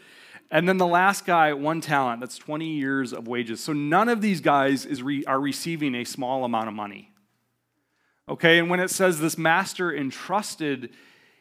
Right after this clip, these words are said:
his servants with his money, the expectation, the cultural expectation, if you read between the lines,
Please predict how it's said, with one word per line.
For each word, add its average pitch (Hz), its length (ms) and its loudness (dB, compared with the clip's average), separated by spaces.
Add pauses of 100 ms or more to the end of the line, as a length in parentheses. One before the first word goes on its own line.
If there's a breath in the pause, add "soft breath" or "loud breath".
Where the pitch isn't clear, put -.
his 151 220 -2
servants 170 500 0
with 143 120 -4
his 127 160 -2
money, 143 400 -2
the 135 180 0
expectation, 165 800 -4
the 127 80 -4
cultural 180 600 -6
expectation, 139 800 -2
if 117 120 -8
you 147 120 -6
read 170 260 -4
between 180 300 -6
the 156 60 -4
lines, 139 520 0